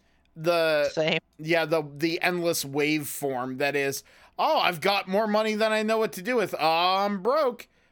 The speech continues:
Speaker 2: Um, the, during that time, like, I knew we were gonna get into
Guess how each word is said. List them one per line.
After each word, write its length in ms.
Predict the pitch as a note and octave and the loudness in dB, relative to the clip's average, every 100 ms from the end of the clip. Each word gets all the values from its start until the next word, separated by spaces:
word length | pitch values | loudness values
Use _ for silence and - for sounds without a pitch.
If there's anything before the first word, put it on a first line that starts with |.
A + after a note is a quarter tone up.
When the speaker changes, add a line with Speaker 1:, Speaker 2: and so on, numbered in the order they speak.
| _ | _
Speaker 2:
Um, 640 | D#3+ E3 E3 D#3+ D#3 D3+ D3+ _ _ | 0 2 4 2 0 -6 -10 _ _
the, 460 | D#3 D3 F3+ F3 D#3+ - - - F3 | -20 -2 0 0 -2 -10 -20 -12 -4
during 320 | E3+ B3 C#4+ | 0 0 0
that 240 | B3+ G3 - | 0 0 -2
time, 540 | F#3+ C#4 C4 D#3+ D3+ - _ _ - | -4 -2 -2 -2 -6 -12 _ _ -2
like, 160 | F3+ | 2
I 120 | G3+ | 2
knew 260 | G#3 G#3+ D4 | 2 0 0
we 180 | C4+ G#3 | -2 -2
were 160 | F3+ | -2
gonna 280 | E3+ G3 F#3 | 0 0 0
get 220 | D#3 F3+ | -2 0
into 680 | F3 F3 E3+ - D#3+ C#3 C#3 | 0 -2 -4 -2 -2 -2 -6